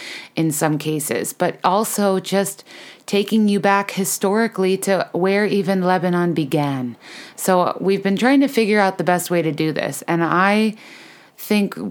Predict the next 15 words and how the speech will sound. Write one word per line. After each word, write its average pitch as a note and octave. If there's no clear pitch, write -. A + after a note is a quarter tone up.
the -
way G3
we're G3+
gonna F#3+
go F3
is D#3+
breaking G#3
things G3+
down E3+
into D#3+
at -
least E3+
two G#3+
to G#3
three E3